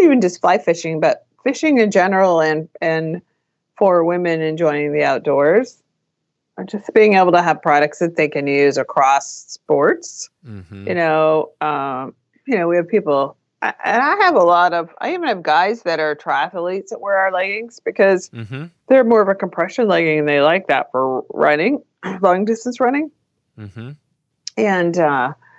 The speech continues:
Speaker 1: <clears throat> and I ran into a nurse the other day at the, at Costco, and I'm like,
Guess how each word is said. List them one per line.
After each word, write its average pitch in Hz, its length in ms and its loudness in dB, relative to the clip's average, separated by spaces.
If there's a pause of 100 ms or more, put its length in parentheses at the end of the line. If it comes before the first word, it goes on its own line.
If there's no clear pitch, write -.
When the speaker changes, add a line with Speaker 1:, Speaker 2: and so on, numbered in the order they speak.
Speaker 1:
<clears throat> - 360 -18
and 240 260 4
I 226 100 6
ran 226 320 2
into 254 320 2
a 165 80 6
nurse 165 340 0
the 170 100 -6
other 156 160 -2
day 151 300 0
at 143 120 -12
the, 135 240 -6
at 160 120 -10
Costco, - 640 0
and 151 80 -8
I'm 156 80 -10
like, 185 160 -20